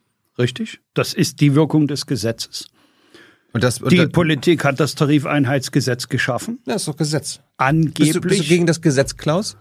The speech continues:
Speaker 1: Ich bin nicht gegen das Gesetz, sondern ich zeige die negative Wirkung dessen auf, was ein solcher Arbeitgeber, wie du ihn gerade abbildest, tatsächlich bewirkt.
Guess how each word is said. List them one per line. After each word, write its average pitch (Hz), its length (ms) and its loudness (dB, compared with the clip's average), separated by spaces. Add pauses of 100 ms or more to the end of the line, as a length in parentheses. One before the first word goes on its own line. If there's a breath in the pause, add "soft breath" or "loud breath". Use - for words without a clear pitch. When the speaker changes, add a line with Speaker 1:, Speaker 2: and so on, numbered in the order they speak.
(100)
Speaker 1:
Ich 127 140 -6
bin 190 160 2
nicht 208 220 -2
gegen 127 260 0
das 135 220 -4
Gesetz, 170 440 -4
sondern 139 440 2
ich - 400 -4
zeige 135 460 -2
die 143 120 4
negative 131 580 2
Wirkung 143 300 0
dessen - 300 0
auf, 156 340 0
was 127 200 -2
ein 123 200 -4
solcher 160 380 2
Arbeitgeber, 147 580 0
wie 131 120 4
du 139 200 0
ihn 185 140 0
gerade 160 260 0
abbildest, 139 560 -2
tatsächlich 131 540 -4
bewirkt. - 420 -2